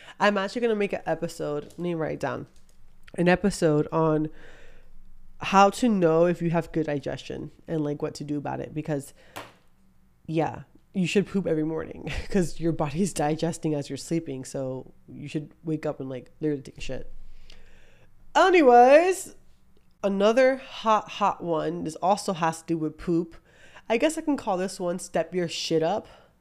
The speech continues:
<laughs> Literally, step your shit up, your shit game up.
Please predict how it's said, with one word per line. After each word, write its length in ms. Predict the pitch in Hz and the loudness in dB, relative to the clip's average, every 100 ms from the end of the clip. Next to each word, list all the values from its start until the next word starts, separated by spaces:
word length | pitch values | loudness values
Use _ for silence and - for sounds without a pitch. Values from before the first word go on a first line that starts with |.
| _ - | _ -12
<laughs> 280 | 202 185 175 - - - - - | -8 -8 -10 -16 -20 -20 -20 -6
Literally, 540 | 175 180 202 208 214 | -2 0 0 2 0
step 280 | 220 214 202 | 0 -4 -4
your 100 | 208 | -6
shit 180 | - 214 | -4 -4
up, 140 | 214 | -4
your 140 | 202 165 | -4 -6
shit 280 | - - 180 | -8 -12 -8
game 280 | 190 196 | -6 -4
up. 280 | 208 220 - | -4 -6 -10